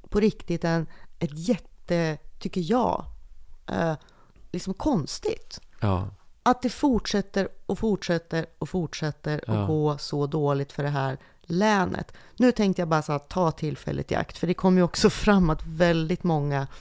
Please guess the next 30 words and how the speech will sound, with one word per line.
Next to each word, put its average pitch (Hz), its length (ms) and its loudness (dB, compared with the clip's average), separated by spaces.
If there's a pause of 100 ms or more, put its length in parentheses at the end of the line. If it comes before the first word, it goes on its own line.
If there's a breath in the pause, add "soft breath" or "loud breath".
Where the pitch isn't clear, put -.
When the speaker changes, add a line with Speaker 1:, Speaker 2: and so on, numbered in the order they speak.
(140 soft breath)
Speaker 1:
hade 151 220 0
ju 151 60 -2 (100)
ingen 143 400 0
koll 127 180 -4
på 127 120 -10
Västernorrland. - 720 -4
Speaker 2:
Nej. 90 320 2
Speaker 1:
Vad - 120 4
är 175 220 6
det? 135 120 0
De 156 160 2
visste 165 300 -2
inte 147 200 -2
ens 139 140 4
Speaker 2:
Nej. 95 80 6
Speaker 1:
att 92 120 0
det 135 80 -2
fanns 139 460 -2
och 147 80 -4
blandade 143 340 4
Speaker 2:
Nej, 160 80 4
Speaker 1:
ihop 151 200 -2
det 143 60 -4
Speaker 2:
jag - 60 2
Speaker 1:
med 110 60 6
Speaker 2:
vet. 113 120 8
Speaker 1:
Västerbotten 104 720 -2
Speaker 2:
Ja. 87 180 0
Speaker 1:
och - 160 -4
så. 67 180 -4